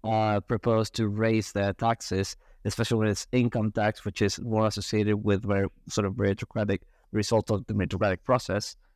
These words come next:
uh, they don't see that as benefiting them in any way. So, uh, because they, um, be-, because basically there is a sort of stigma associated with that.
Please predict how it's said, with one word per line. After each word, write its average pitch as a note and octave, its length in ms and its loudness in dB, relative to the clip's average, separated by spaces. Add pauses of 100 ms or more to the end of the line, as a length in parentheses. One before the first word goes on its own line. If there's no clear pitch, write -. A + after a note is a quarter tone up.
(260)
uh, G#2 320 0
they A#2 260 2
don't A#2+ 220 0
see B2 340 0
that A#2 340 0
as G#2+ 420 -4
benefiting A2+ 520 0
them G#2 160 0
in G2+ 100 0
any G2+ 180 0
way. G#2+ 380 0 (400)
So, G2+ 760 2 (140)
uh, G2 520 4 (100)
because - 880 -2
they, G2+ 640 2 (120)
um, F#2+ 300 0 (680)
be-, A#2+ 180 2 (160)
because B2+ 640 0
basically A2+ 560 0
there G#2+ 220 2
is G2+ 100 -4
a G#2 60 -6
sort G2+ 160 0
of G2 60 0
stigma G#2+ 440 0
associated A#2+ 520 -2
with C3+ 160 0
that. D3+ 200 2